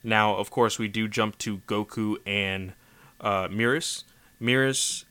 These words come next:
is, uh, pretty confident in himself and in Goku's training. You know, they're down to the last, like, few days or whatever.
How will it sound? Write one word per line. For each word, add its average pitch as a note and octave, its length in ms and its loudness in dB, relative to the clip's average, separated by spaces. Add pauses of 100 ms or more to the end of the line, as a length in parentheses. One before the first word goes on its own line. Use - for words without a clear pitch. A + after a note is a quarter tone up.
is, B2 580 2
uh, G#2 180 4
pretty E3 300 2
confident B2+ 540 0 (100)
in G#2+ 640 0 (520)
himself G#2+ 600 0
and G#2 180 -4
in G2 140 -6
Goku's F#2+ 360 -6
training. A#2 480 -2 (640)
You G2+ 140 -4
know, G2 140 0
they're G#2 180 2
down G#2+ 420 2
to - 120 -8
the G2 120 -2
last, F#2+ 500 -2
like, E2+ 320 -4 (140)
few E2+ 300 -12
days B2+ 440 2
or B2+ 80 0
whatever. A#2 580 0